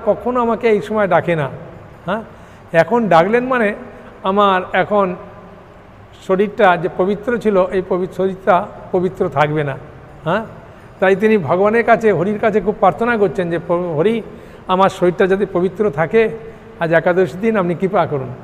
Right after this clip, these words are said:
বলে প্রার্থনা করছেন। আর সেই সময় রাজা যখন আসছে, তখন তিনি দেখলেন যে দুটো বাঁশে ঘর্ষণ করছে, আওয়াজ হচ্ছে। তো ওটা দেখে উনি চিন্তা করলেন, "কেন এরকম হচ্ছে?" তারপরে আবার একটু আসতে দেখছেন একটা বিড়াল পাস হয়ে গেছে।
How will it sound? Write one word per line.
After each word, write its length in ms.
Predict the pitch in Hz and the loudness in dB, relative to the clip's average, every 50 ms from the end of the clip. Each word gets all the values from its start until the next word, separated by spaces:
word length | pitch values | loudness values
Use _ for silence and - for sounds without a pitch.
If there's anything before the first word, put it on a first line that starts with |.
| - - | -8 -6
বলে 140 | 196 190 208 | -4 -4 0
প্রার্থনা 400 | 202 233 226 226 - 254 277 262 | 0 0 0 0 -2 -2 -2 -2
করছেন। 320 | 254 220 - - 175 156 156 - - - - - - - - - - - - - | -2 -4 -4 -4 -6 -6 -6 -10 -16 -20 -20 -20 -20 -20 -20 -20 -20 -20 -6 -4
আর 80 | 185 165 | -4 0
সেই 200 | - 208 208 208 | 2 2 2 2
সময় 220 | 214 247 240 226 | 2 0 0 4
রাজা 280 | 208 190 190 196 220 220 | 4 4 4 4 2 2
যখন 240 | 226 214 226 226 | 2 0 0 0
আসছে, 440 | 214 202 220 233 233 - 262 240 208 175 - - - - - - - - - - | 0 0 0 -2 -4 -2 -2 -2 -2 -2 -6 -14 -18 -20 -20 -20 -20 -18 0 0
তখন 360 | 196 196 202 226 240 226 202 | 0 2 2 0 0 0 -2
তিনি 240 | - - 208 214 196 | -2 -4 -4 -2 2
দেখলেন 380 | 175 202 214 233 233 208 202 240 - - - - - - - - | 2 2 4 4 2 0 0 -2 -6 -14 -18 -20 -20 -20 -12 -2
যে 280 | 170 185 202 196 190 185 185 185 147 | 2 4 4 4 2 0 -2 -4 -2
দুটো 240 | 156 190 170 226 208 | -2 0 2 2 2
বাঁশে 480 | 175 180 180 196 - - 233 226 208 185 180 165 131 101 | 2 2 0 0 2 4 4 4 4 2 -2 -6 -6 0
ঘর্ষণ 360 | 98 156 175 240 - 226 233 214 | 2 2 2 2 0 0 0 2
করছে, 360 | - 220 175 - - 156 139 117 - - - - | 0 0 -2 0 -2 -4 -4 -4 -8 -16 -10 -2
আওয়াজ 280 | 180 175 180 208 214 165 | 0 2 4 4 2 2
হচ্ছে। 260 | 160 151 - - 143 120 120 - - - - - - - - - - - | 0 -2 -2 -6 -8 -8 -8 -16 -18 -20 -20 -20 -20 -20 -20 -20 -8 -2
তো 80 | 208 190 | 2 2
ওটা 240 | 196 190 214 226 | 4 4 2 2
দেখে 400 | 202 196 220 220 247 247 240 233 | 4 2 2 4 6 6 6 6
উনি 180 | 220 226 233 226 | 4 0 -2 -2
চিন্তা 340 | 233 - 226 220 208 247 233 | -2 -2 -4 -2 0 -2 0
করলেন, 300 | 220 233 233 240 233 214 | 0 0 0 0 -2 -2
"কেন 240 | 214 233 226 233 254 | 0 0 0 0 0
এরকম 360 | 247 247 226 226 233 214 196 | -4 -4 -4 -4 -4 -4 -4
হচ্ছে?" 260 | 220 214 - 233 247 - - - - - - - - - - - - - - | -4 -4 -4 -8 -8 -8 -12 -20 -20 -20 -20 -20 -20 -20 -20 -20 -20 -4 0
তারপরে 280 | 196 196 196 240 233 | 0 2 2 2 4
আবার 240 | 214 190 196 262 277 | 4 4 4 6 6
একটু 280 | 269 262 269 - 294 262 | 6 4 2 0 2 2
আসতে 380 | 247 233 240 - 247 220 202 - - - - 208 | 2 2 2 2 2 2 2 0 -6 -10 -6 0
দেখছেন 280 | 190 214 214 - 233 | 0 0 2 2 0
একটা 180 | 214 196 226 208 | 2 2 2 2
বিড়াল 380 | 160 156 190 220 247 254 240 214 - | 2 0 2 2 4 2 2 0 0
পাস 220 | 240 226 - - | 0 0 0 2
হয়ে 140 | 196 185 170 | 0 2 2
গেছে। 220 | 160 139 123 143 | 0 -2 -4 -6